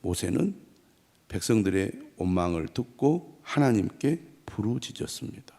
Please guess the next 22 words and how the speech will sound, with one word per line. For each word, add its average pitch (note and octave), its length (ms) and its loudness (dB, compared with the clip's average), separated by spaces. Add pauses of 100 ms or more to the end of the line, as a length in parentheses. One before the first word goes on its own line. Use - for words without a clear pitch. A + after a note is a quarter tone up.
(680)
우리가 G#2 640 4 (400)
이스라엘 G#2+ 520 6
백성들의 F#2 960 2 (420)
광야 F2+ 460 2
사십 A#2 400 2
년 G#2+ 200 6
생활을 F2+ 420 0
보면서 D#2 720 0 (840)
오늘과 A2+ 360 10
같은 G2+ 540 6 (260)
백성들의 F2 960 0
그 G2 220 -2
원망하는, A2 1040 4 (600)
예, - 60 -8 (100)
행동은 A2+ 720 2 (380)
사십 D#3 400 2
년 C3 260 2
동안 A#2+ 360 -2
이어지는 F2+ 580 0
것을 - 240 -8
보게 D2+ 300 -6
됩니다. - 520 -14